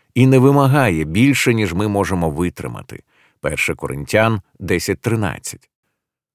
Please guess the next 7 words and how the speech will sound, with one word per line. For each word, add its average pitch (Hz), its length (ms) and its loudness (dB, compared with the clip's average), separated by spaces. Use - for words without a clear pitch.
Але 110 260 4
те, 180 140 0
на 170 140 2
що 151 240 0
Бог 120 340 0
нас 113 300 0
наражає, 117 720 2